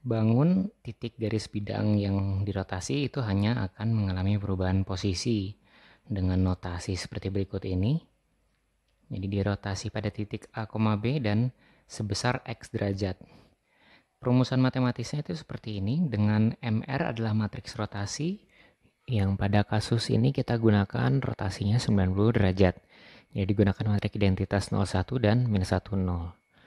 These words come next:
Oke, kita ke soal. Jadi, diketahui ada persamaan garis lurus.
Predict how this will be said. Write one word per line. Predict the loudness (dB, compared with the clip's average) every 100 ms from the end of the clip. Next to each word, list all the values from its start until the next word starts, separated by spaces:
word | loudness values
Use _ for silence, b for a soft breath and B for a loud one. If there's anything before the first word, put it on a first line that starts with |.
| b b
Oke, | -2
kita | 0 2
ke | 2 0
soal. | 4 4 6 2 -4 _ B B _ _ _ _
Jadi, | -8 0 2 4 2
diketahui | 4 2 4 4 6
ada | 4 2
persamaan | 0 0 2 2
garis | 2 0 0 -2
lurus. | 2 2 0 -8